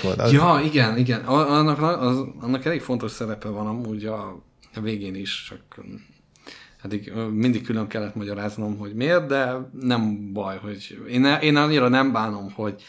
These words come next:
Speaker 3: hogy nem minden érthető elsőre, vagy
Speaker 1: Nem
Speaker 3: sokan
Speaker 1: baj, majd a spoileres részben akkor
Speaker 3: De
Speaker 1: akkor
Speaker 3: on-
Speaker 1: is beszélünk.
Speaker 3: Igen, igen, igen.
Speaker 2: Én amikor elolvastam ezt a könyvet, akkor nekem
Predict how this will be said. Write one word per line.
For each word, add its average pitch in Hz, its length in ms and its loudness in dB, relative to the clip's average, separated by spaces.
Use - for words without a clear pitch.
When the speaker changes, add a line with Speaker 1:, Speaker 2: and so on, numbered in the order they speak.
Speaker 3:
hogy 101 240 -2
nem 110 180 2
minden 104 380 2
érthető 104 640 -4
elsőre, 107 680 -4
vagy 104 220 -4
Speaker 1:
Nem 98 100 -6
Speaker 3:
sokan 180 220 -2
Speaker 1:
baj, 85 200 -2
majd - 220 -4
a 190 40 -2
spoileres - 760 -8
részben - 360 -14
akkor - 320 -8
Speaker 3:
De 117 160 2
Speaker 1:
akkor 117 140 2
Speaker 3:
on- 113 100 0
Speaker 1:
is 117 80 -4
beszélünk. - 840 -2
Speaker 3:
Igen, 104 280 -4
igen, 98 180 -10
igen. 95 240 -12
Speaker 2:
Én 127 120 4
amikor 123 220 6
elolvastam 117 460 4
ezt 101 160 -2
a 120 40 -4
könyvet, 98 360 -2
akkor 110 120 -8
nekem 104 560 -2